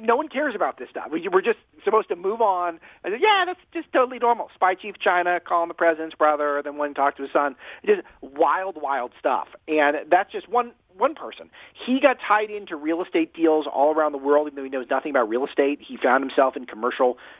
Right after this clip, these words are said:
real estate in Iraq, uh, once there was some federal funds allocated towards such a project.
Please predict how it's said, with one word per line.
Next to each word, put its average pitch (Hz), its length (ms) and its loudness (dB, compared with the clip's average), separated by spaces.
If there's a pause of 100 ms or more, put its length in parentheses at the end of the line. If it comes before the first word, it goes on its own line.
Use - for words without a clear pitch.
real 143 240 2
estate 143 240 0
in 131 100 -8
Iraq, 113 600 0
uh, 127 120 2
once 131 380 0
there 135 100 2
was 123 140 -2
some 117 180 -8
federal 127 300 4
funds 123 340 -2
allocated 120 560 -2
towards 123 260 -2
such 127 160 2
a 110 40 -2
project. 127 540 2